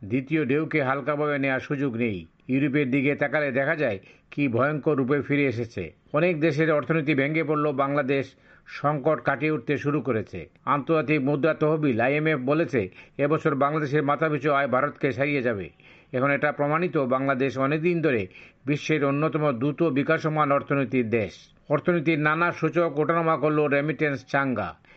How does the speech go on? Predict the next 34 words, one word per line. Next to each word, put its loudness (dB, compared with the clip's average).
এই 2
মহামারীর 2
মধ্যে 0
প্রবাসীরা 0
দেশে -2
টাকা 0
পাঠাচ্ছেন, -2
যদিও 2
প্রায় 2
আটাত্তর -2
হাজার 2
অভিবাসী 0
চাকরি -2
হারিয়েছেন। -2
অর্থমন্ত্রী -2
আ 4
ম -4
মুস্তাফা 0
কামাল 0
জানিয়েছেন, 0
দুই 2
হাজার 2
উনিশ 2
দুই 2
হাজার 4
বিশ 2
অর্থ 0
বছরে 2
আঠারো 2
দশমিক -2
দুই 2
বিলিয়ন 2
ডলার 2
রেমিটেন্স 0